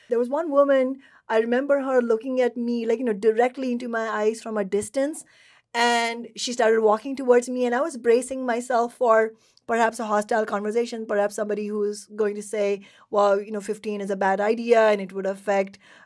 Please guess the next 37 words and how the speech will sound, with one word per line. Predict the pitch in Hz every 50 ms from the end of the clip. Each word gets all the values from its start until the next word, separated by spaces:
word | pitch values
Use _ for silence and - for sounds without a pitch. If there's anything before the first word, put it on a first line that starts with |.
| _ - 202 190
big | 208 214 214 196
businesses | 220 220 220 220 220 214 214 214 220 214 214 208
that | 202 196 196
she's, | - - 202 196 196
or | 180 196 190 196
even | 196 208 202 202 196
small | 196 214 196 196 202
business | 202 208 208 220 208
that | 208 214 202
she's | 190 - 214 202 202
concerned | 226 208 214 214 233 220 220
about." | 214 220 214 214 214 220 220 _ _ _ _ _ -
And | 247 254 254 247 247
instead, | 247 254 247 247 247 - 370 370 339 294
what | 269 269 262
happened | 262 247 247 247 277 262
was | 254 254 247
she | - - 240
came, | 247 254 254 262 285 302 302 - - 208
uh, | 240 233 233 220 214 - _ _
to | 254 254
me, | 240 233 240 240
to, | 240 240 233 226
to | 226 - 240
me | 226 220 220 233
near | 233 214 214 220 220
our | 226 220 226
table, | 226 247 226 226 220 220 220
and | 185 214 226
she, | 214 - - 247 247 240
she | - - - 254 240 233 233 233 233 -
looks | 226 240 262 262 339
into | 320 320 320
my | 277 269 254 240
eyes | 233 233 240
and | 240 220 220
says, | - 226 226 220